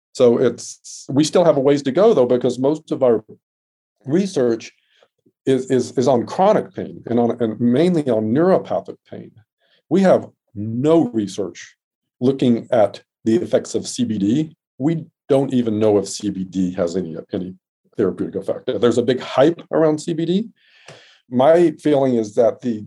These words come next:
doses of C B D that would be required for the therapeutic effect are cost prohibitive right now.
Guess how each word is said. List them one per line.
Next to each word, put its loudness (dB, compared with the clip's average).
doses 2
of -4
C -2
B 0
D 2
that 2
would 0
be 2
required 0
for 0
the -2
therapeutic -2
effect 0
are 0
cost -2
prohibitive -4
right -8
now. -18